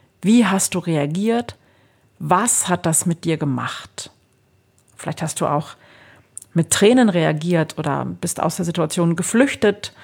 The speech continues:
ins Badezimmer, hast dich eingeschlossen oder an die frische Luft oder,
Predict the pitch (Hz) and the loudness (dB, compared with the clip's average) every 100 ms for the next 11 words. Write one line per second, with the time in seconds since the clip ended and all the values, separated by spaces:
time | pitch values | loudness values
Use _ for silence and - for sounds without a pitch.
0 | - - - 185 - 180 208 196 190 190 | -20 -20 -4 0 2 2 4 2 2 2
1 | 175 - 185 151 175 196 170 170 170 - | 2 0 -2 0 0 0 -2 -2 -2 -2
2 | 160 165 165 170 - - 208 196 190 220 | -2 0 -2 -4 -8 -4 -4 0 0 0
3 | - - 170 165 165 | -2 -2 2 4 4